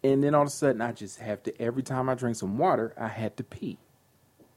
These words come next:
I had to go, I had to pee. Now, I'm checking my sugar and everything. I'm making sure everything is, and, and stuff is still kinda normal.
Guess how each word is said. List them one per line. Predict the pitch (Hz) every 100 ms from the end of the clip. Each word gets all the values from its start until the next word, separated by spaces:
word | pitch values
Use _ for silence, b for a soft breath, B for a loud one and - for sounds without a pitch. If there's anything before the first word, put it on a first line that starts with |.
| _ _ _ _ _ _
I | 120
had | 135
to | 143
go, | 147
I | 151
had | 131
to |
pee. | - 185
Now, | 120 120
I'm | 135
checking | 180 180
my | 170
sugar | 156 170 156
and | 151
everything. | 147 143 143 143
I'm | 131
making | 135 135 143
sure | 147 135
everything | 131 131 135 131 123
is, | 117
and, | - 113 113
and | 117 113
stuff | - 170 202
is | 131
still | - 139
kinda | - 135 139 113
normal. | 147 147 -